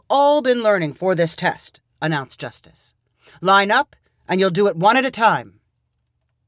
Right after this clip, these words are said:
Glenn watched as the teens and tweens demonstrated the same punches, kicks,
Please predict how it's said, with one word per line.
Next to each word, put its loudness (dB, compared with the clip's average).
Glenn 2
watched -2
as -8
the -8
teens -4
and -2
tweens -6
demonstrated -2
the -10
same -4
punches, -6
kicks, -10